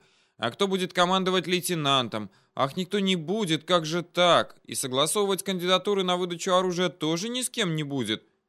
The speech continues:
Всё сам, лейтенант. Не приспособлены государственные структуры реагировать на такие вот стихийные атаки изнутри.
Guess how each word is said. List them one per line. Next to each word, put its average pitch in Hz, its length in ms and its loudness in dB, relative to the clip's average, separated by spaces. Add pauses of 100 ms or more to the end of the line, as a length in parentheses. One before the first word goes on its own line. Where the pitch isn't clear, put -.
Всё 123 200 -2
сам, 151 500 2
лейтенант. 120 1000 -2 (840)
Не 151 180 -2
приспособлены 190 800 0
государственные 131 840 -4
структуры 151 560 -2
реагировать 135 580 2
на 123 100 -10
такие 127 320 -2
вот 113 160 -4
стихийные 117 600 -6
атаки 113 360 -4
изнутри. 110 540 -8